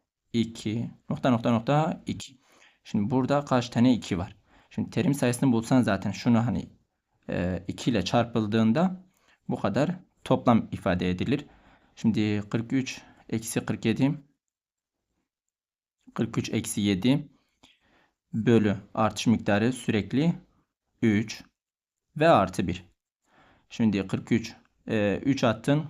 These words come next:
kırk, otuz altı oldu. E, otuz altıyı üçe böldün, on iki, bir ekledin, on üç. Demek ki on üç terim var. E, iki, iki, iki, iki ile çarptın, yirmi altı.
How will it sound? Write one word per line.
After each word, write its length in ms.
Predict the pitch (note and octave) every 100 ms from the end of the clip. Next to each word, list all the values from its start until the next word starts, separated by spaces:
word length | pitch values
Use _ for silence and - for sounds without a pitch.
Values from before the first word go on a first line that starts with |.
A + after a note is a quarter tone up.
| -
kırk, 340 | - C3+ C#3 - _ _
otuz 280 | A2+ A2+ A2
altı 280 | G2 F2+ B2
oldu. 440 | B2+ B2 C#3+ D3 - _ _ _ _ -
E, 40 | G#2+
otuz 220 | G#2+ -
altıyı 260 | A2+ A#2+
üçe 200 | A2+ A#2+
böldün, 260 | G#2+ G2 F#2+
on 120 | A#2+ B2+
iki, 240 | C3 B2+
bir 100 | B2
ekledin, 440 | G#2+ G#2 A2+ E3+ F3+ -
on 140 | A#2 G2+
üç. 180 | - - _ -
Demek 120 | A2+
ki 60 |
on 160 | - B2
üç 140 | A#2
terim 260 | - A2 G#2+
var. 120 | B2
E, 120 | G#2+
iki, 200 | G#2+ G#2+
iki, 220 | A2 G2+ A2
iki, 340 | - D3+ F3 -
iki 160 | - C3
ile 140 | G2
çarptın, 400 | - G2 F#2+ F3 - - _ -
yirmi 440 | A2 A2+ C#3+ G3 - _ -
altı. 360 | G2+ F2 -